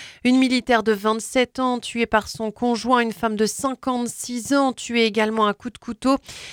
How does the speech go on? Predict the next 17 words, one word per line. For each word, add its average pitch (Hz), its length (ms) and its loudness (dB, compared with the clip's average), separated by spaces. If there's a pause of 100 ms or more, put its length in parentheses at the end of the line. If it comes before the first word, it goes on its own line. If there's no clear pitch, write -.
(140)
Et 240 80 4
puis 254 200 2
une 247 100 4
autre 240 220 0
femme 226 280 0
de 220 200 4
quarante-cinq 226 880 -2
ans, 214 400 2
euh, 196 200 4
a 220 120 2
priori 240 500 0
étranglée 233 540 0
par - 180 0
son 220 220 -4
compagnon 220 500 0
à 202 100 6
Nice. 233 440 0